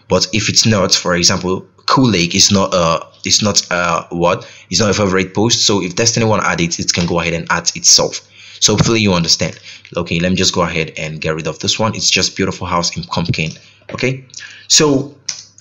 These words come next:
in order to write the functionality, we're simply gonna say, um, if profile dot favorite dot filter. So if profile dot favorite dot filter, and I think,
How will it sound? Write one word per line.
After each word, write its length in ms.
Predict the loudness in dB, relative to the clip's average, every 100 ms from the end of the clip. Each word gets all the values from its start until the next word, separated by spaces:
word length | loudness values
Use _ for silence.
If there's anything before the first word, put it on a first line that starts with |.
| -14 -6
in 140 | 0 2
order 120 | 2
to 80 | 4
write 140 | 4 4
the 40 |
functionality, 720 | 2 2 4 4 2 2 2
we're 80 | 4
simply 360 | 4 2 2 2
gonna 180 | 2
say, 400 | 2 2 2 0 -8 -20 -10 -2
um, 260 | 0 2 2
if 340 | 2 0 -4
profile 720 | 0 0 2 2 4 2 -2 _ _ -6
dot 200 | 0 0
favorite 500 | 2 2 2 2 0 0
dot 120 | -2
filter. 520 | 0 0 2 2 0 -4 -10 -8
So 340 | 0 2 2
if 200 | 0 -4
profile 500 | -2 0 2 2 2 -2 -16 -14 -2
dot 180 | 0
favorite 600 | 0 -6 -2 0 2 0
dot 160 | 0 -2
filter, 540 | -2 -2 -2 0 -2 0
and 320 | 0 2 2
I 140 | 0
think, 500 | -2 0 0 0 -4